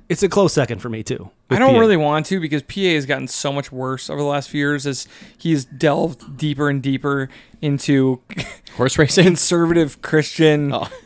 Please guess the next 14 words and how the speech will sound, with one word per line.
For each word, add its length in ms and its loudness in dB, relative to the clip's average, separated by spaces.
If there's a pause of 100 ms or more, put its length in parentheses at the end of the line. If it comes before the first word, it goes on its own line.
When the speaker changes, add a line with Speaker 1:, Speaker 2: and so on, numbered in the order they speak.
(100)
Speaker 2:
radio, 760 4 (100)
where 200 6
Speaker 3:
Yeah. 220 6 (280)
Speaker 2:
his 180 4
guests 440 0
are, 140 0
like, 420 2
Speaker 3:
He's 180 0
over, 220 4
he's 200 2
trying 200 4
to 60 4
Speaker 2:
far, 220 6
Speaker 3:
overlap 180 8